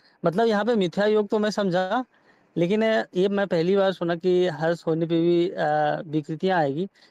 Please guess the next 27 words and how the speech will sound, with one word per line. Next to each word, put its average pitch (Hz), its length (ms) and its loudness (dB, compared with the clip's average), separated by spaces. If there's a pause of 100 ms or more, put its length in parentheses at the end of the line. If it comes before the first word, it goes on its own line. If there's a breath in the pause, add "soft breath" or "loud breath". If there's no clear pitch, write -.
लेकिन 180 220 2
जब 220 140 2
व्यक्ति 208 340 0
अधिक 185 460 0
हंसे, 147 300 -2
जैसे 175 300 0
कि 202 180 2
एक 202 160 2
प्रश्न 185 260 -4
अभी 180 180 2
दूसरा 170 340 0
था 170 120 -4
मेरा, 160 280 2 (340 soft breath)
कि 196 440 0 (160)
आजकल 185 600 0 (120)
लाफिंग 180 380 0
class 160 300 0
चलता 131 300 -2
है, 110 120 -8 (460)
व्यक्ति 180 260 0
हंसने 180 340 -2
का 196 120 -2
कक्षा 175 300 -2
चलाते 156 360 0
हैं, 170 80 0
तो 185 80 2
वो 208 320 2